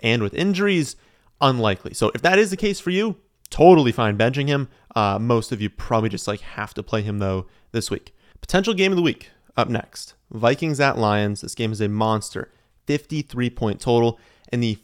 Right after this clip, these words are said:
five and seven Lions are currently two and a half point home favorites against the ten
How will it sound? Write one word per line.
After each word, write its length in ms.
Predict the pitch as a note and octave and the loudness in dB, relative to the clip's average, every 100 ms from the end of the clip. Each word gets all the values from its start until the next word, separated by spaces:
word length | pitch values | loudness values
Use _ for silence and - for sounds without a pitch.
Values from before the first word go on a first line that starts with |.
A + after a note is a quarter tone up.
| - | -2
five 340 | A#2 C3 E3 | 2 2 0
and 140 | F3+ E3 | -2 -2
seven 320 | C3+ C3+ A#2+ | -2 0 0
Lions 440 | G#2 G2+ G2+ G2 | 0 0 -2 -4
are 80 | G#2+ | -8
currently 460 | - A#2 A2+ G#2+ - _ _ | -4 -2 -2 -6 -8 _ _
two 320 | - - F#3 | -6 0 2
and 80 | G#3+ | 2
a 40 | |
half 340 | D#3+ C3+ C3+ - | 0 -2 -2 -2
point 340 | B2 A2+ A2 _ _ _ | -2 -2 -2 _ _ _
home 400 | - - D#3+ E3+ | -8 0 2 2
favorites 440 | - A2+ G#2+ G#2 - | 4 2 4 0 -4
against 320 | A2 A2 - | -4 -6 -6
the 160 | B2+ A#2 | -8 -8
ten 600 | - - B2 C3 C#3 | -8 -4 -2 -2 -4